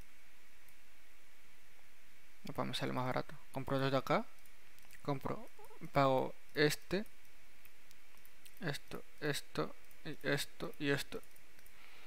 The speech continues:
Y oficial, no. Aún no, aún nos falta para, para no tener T uno, pero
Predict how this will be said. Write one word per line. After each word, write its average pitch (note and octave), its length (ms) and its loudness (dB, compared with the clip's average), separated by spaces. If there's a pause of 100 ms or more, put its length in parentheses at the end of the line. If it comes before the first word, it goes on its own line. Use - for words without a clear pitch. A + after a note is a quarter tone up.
(540)
Y F#3+ 180 12
oficial, E3+ 680 10
no. C#3+ 400 4 (140)
Aún C#3 280 4
no, D3+ 60 6
aún D3+ 280 6
nos D3+ 200 4
falta C3+ 440 6
para, C3+ 360 0 (280)
para C3 180 6
no C3 140 4
tener C#3+ 280 4
T D#3+ 100 6
uno, D3+ 260 6
pero F3 360 10